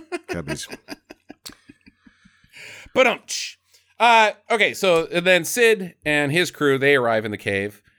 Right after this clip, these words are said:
Speaker 2: and they, uh, they find the last bag of cocaine stuck up in a tree, and Sid's like, uh, "Nobody move, I got a gun.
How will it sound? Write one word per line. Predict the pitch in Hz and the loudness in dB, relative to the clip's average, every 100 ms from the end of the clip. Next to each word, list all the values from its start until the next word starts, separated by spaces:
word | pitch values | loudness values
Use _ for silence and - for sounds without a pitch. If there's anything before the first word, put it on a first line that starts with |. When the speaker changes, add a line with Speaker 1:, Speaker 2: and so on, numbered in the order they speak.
| _ - | _ -4
Speaker 2:
and | 113 110 110 107 110 | -2 0 0 -2 -4
they, | 113 113 110 | -2 0 0
uh, | 110 110 110 113 | 0 2 0 -2
they | 113 | -6
find | 110 156 156 | -2 -2 0
the | 147 131 - | -2 -4 -10
last | 127 131 147 143 - | -10 0 0 0 0
bag | 139 139 | 0 0
of | 127 | -4
cocaine | - 139 131 131 131 131 127 _ _ _ - | -2 -2 0 -2 0 -2 -6 _ _ _ -16
stuck | - 170 160 | -6 -2 -2
up | 151 147 | -2 -2
in | 143 | -2
a | |
tree, | 135 143 139 135 127 - _ _ | -2 -2 0 0 -4 -10 _ _
and | - 110 110 107 | -4 -2 -2 -4
Sid's | - 123 | -8 -4
like, | 127 120 - | -2 -2 -2
uh, | 131 123 123 131 | 0 2 2 0
"Nobody | 156 156 | 0 0
move, | 156 165 160 135 | 2 2 0 -6
I | 123 | -4
got | 135 | -2
a | 131 | 2
gun. | 151 151 | 0 0